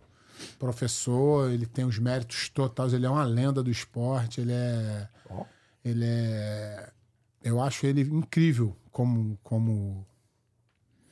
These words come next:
Speaker 1: um personagem do jiu-jitsu. Só que tem várias atitudes dele que eu não concordo, e isso n-, não transforma ele em nada menos e também nada mais. É só a minha opinião sobre a forma que ele faz. É,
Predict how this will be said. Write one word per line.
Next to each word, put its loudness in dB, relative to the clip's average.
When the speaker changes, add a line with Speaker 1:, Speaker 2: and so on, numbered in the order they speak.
Speaker 1:
um 0
personagem 0
do -2
jiu-jitsu. -4
Só -2
que -10
tem 2
várias 0
atitudes -2
dele 0
que -6
eu 2
não -2
concordo, -2
e 0
isso -4
n-, 4
não 4
transforma 0
ele 2
em 2
nada 0
menos 0
e 2
também 2
nada 2
mais. 2
É -4
só -2
a 2
minha 2
opinião 0
sobre -2
a -2
forma -4
que -6
ele 2
faz. -6
É, -2